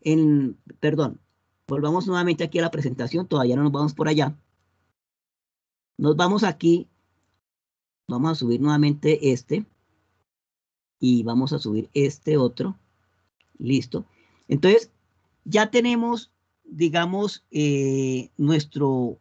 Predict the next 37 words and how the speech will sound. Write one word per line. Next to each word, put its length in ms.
gráfico 680
bautizado, 720
sabemos 360
que 260
esta, 360
esta 400
e-, 200
este 420
eje 200
corresponde 480
a 40
los 140
casos 240
de 120
covid 400
y 80
esto 160
corresponde 720
a 140
los 180
municipios. 800
Bueno, 280
entonces 600
tenemos 340
que 320
arreglar 420
nuestra 280
leyenda, 480
o 20
sea, 140
que 260
estos 300
colores 420
que 80
ustedes 320
ven 160
acá, 400